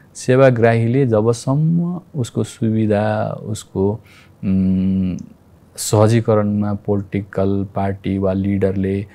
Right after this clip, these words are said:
कुनै पनि सहायता खेलेको छैन भने त्यो कुनै पनि मजा आउँदैन। प्रोसेस हुँदैछ, प्रोसेस हुँदैछ भनेर हामीले ट्रान्जिसन देखेको दुई हजार बसठी सालदेखि अहिले लगभग, लगभग,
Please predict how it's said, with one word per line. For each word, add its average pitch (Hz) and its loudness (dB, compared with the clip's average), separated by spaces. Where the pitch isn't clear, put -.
कुनै 110 2
पनि 110 0
सहायता 98 -2
खेलेको 95 -4
छैन 92 -4
भने 92 -4
त्यो 101 -8
कुनै 104 -4
पनि 101 -4
मजा 92 -4
आउँदैन। 87 -6
प्रोसेस - -4
हुँदैछ, 113 -2
प्रोसेस 120 -4
हुँदैछ 95 0
भनेर 98 -4
हामीले 92 -4
ट्रान्जिसन 98 -4
देखेको 95 -2
दुई 95 -2
हजार 98 -2
बसठी 101 -4
सालदेखि 95 -4
अहिले 92 -2
लगभग, 92 -2
लगभग, 95 -4